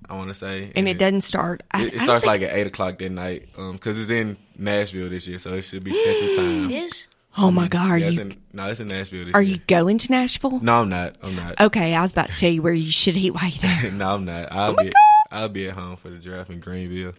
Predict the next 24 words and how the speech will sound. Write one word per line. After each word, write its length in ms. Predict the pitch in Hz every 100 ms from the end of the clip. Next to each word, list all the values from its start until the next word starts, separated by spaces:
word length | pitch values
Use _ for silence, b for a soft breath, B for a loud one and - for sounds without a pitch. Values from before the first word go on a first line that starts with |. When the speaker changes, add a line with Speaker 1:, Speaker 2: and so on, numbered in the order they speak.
| b b b -
Speaker 2:
Okay. 160 | 220 - - 95
Speaker 1:
But, 260 | 95 80 - _ -
um, 340 | 92 90 90 - _
Speaker 3:
Hopefully 380 | 226 220 220 202
you 60 | 170
get 120 | 185
a 60 | -
phone 220 | - 180 -
call. 280 | - - -
Speaker 1:
yeah, 380 | 120 95 101 - - b b b b -
I, 100 | 82
I 40 |
hope 220 | 87 80
so 160 | - 82
too. 260 | - 87 87
So 260 | 85 80 78
then 220 | 92 98
the, 140 | 90 - _
the 80 | _
second 340 | - 110 110 107
night 260 | 98 95 -
is 240 | 92 90 - -
Friday. 520 | 95 95 98 95 92
I 100 | 92